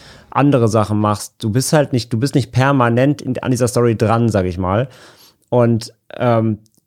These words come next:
ja, und sie wird dir auch nicht in dem Umfang, wie sie wirklich, also wenn du es einmal runterliest, komplett zusammengefasst,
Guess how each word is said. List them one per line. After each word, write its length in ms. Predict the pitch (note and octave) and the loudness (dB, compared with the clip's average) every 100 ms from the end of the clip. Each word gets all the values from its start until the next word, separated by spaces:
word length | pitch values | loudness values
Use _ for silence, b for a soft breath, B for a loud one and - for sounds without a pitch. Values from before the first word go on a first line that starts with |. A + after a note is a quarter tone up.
| _ _ | _ _
ja, 240 | A#2+ C#3+ | 0 2
und 60 | D3 | 2
sie 140 | A2 A2 | 0 0
wird 120 | D3 | 0
dir 140 | E3+ | 0
auch 140 | G#2+ C3 | 0 0
nicht 180 | D3+ | -2
in 80 | G#2+ | -2
dem 120 | D3 C#3+ | -4 -4
Umfang, 600 | - D3+ C#3+ C#3 C3+ A#2+ | -6 -4 -2 0 -2 -4
wie 140 | C#3 | -4
sie 400 | C3 C3+ C3+ E2+ | -4 -4 -4 -4
wirklich, 380 | A#2+ B2+ C3 F#2+ | -8 -6 -8 -6
also 140 | A2+ | -6
wenn 60 | B2+ | -4
du 40 | |
es 60 | - | -2
einmal 180 | C#3+ B2 | 0 2
runterliest, 560 | D#3+ F3+ B2+ A2+ A2 | 2 2 2 2 0
komplett 460 | - A2 A#2 B2 - | -2 -2 0 0 -2
zusammengefasst, 960 | - B2+ D3 - A2+ A2 A2+ B2+ - | -4 0 -2 -2 -2 -2 -2 -2 -4